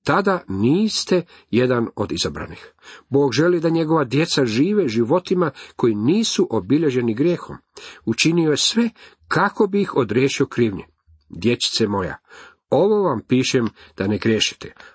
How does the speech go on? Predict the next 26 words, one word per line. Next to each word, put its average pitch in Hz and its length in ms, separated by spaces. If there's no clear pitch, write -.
Ako 214 340
tko - 240
i 196 60
sagreši, 113 640
zagovornika 120 1040
imamo 123 360
kod 101 240
Oca 120 340
Isusa 104 420
Krista, - 420
pravednika. 104 560
On 151 340
je 139 200
pomirnica 165 720
za 95 160
grijehe 127 460
naše, 160 360
i 113 120
ne 131 140
samo 151 280
naše, 156 440
nego 110 260
i 92 40
svega 107 320
svijeta. - 400
Usput 143 420